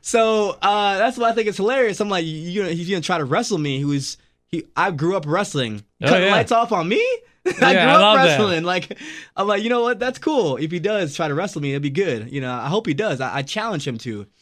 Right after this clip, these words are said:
Speaker 2: 'Cause I'm sure he's watched tape of you.
Speaker 1: Oh, yeah. And, yeah, I'm sure he has, uh, which, which I love because they always are, you know, people who watch tape on me,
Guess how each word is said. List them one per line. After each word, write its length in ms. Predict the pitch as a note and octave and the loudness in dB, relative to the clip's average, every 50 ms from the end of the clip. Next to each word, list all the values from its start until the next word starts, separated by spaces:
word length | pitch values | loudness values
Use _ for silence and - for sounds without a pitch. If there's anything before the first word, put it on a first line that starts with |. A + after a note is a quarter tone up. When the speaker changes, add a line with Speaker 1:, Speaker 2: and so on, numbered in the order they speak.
| _ _ _ _ _ _ _ - | _ _ _ _ _ _ _ -2
Speaker 2:
'Cause 140 | - G#3 G#3+ | 0 2 2
I'm 80 | G#3+ | 2
sure 180 | E3 - A#3 G#3+ | 2 4 4 4
he's 180 | F3 G#3 F#3+ E3 | 4 2 2 2
watched 380 | F#3 F#3+ F3+ E3 - - - _ _ - | 4 2 2 2 0 -4 -8 _ _ 0
tape 200 | - F3+ F3+ C#3+ | 0 2 2 2
of 60 | C#3 B2+ | 2 2
you. 380 | C#3+ F#3+ A#3 A#3 A3 G3+ F#3 - _ _ - | 2 2 0 0 -4 -6 -8 -12 _ _ -2
Speaker 1:
Oh, 200 | G3 A#3 G3+ D#3+ | 0 2 2 2
yeah. 360 | D3 E3 D#3 C3+ A#2 G2 G#2+ A#2 _ - | 2 0 0 0 -2 -6 -12 -16 _ -10
And, 180 | C3 C3 B2+ | -10 -8 -8
yeah, 160 | C#3+ D3+ D3 C#3 | -6 -4 -4 -4
I'm 80 | C#3+ | -4
sure 220 | D3 - - E3 D3+ | -4 -2 -2 -2 -2
he 80 | D3+ | -2
has, 400 | D3+ C#3 A#2 G2+ G2 G2+ - _ _ - | -4 -4 -6 -8 -12 -16 -20 _ _ -8
uh, 60 | C#3 | -4
which, 200 | C#3 D#3+ F3 E3+ D#3 | -2 -2 -2 -2 -4
which 320 | D3 D3 F3 G3 G3 - | -2 -2 -2 -2 -2 -2
I 100 | E3+ D3+ | -2 -2
love 420 | B2 B2 C#3+ E3 E3+ D3 A#2+ A2 A2 | 0 0 0 2 0 0 -2 -4 -6
because 600 | B2 A#2+ - - C3 A#2+ A2+ A2 A2 - - _ _ _ _ _ _ _ | -8 -8 -6 -6 -6 -6 -6 -8 -10 -14 -18 _ _ _ _ _ _ _
they 160 | C#3 D3+ F3 | -2 0 0
always 260 | F3 F#3 F3+ F3+ D3+ | 2 2 0 0 0
are, 60 | E3+ E3 | -2 -4
you 240 | D3+ C3+ D3+ E3+ | -4 -6 -4 -2
know, 120 | D#3+ D3+ C3+ | -2 -2 -2
people 240 | - F3+ G3+ G#3+ G#3+ | -2 -2 -2 0 0
who 100 | G#3 E3 | 0 0
watch 340 | C#3+ D3 D3 D3+ D3+ - | 0 0 0 -2 -4 -4
tape 200 | - E3 D#3 C#3 | -4 -4 -4 -2
on 140 | D#3+ D#3+ E3 | -2 -4 -4
me, 280 | F3 F3+ F3+ F#3+ F#3+ | -4 -6 -6 -6 -8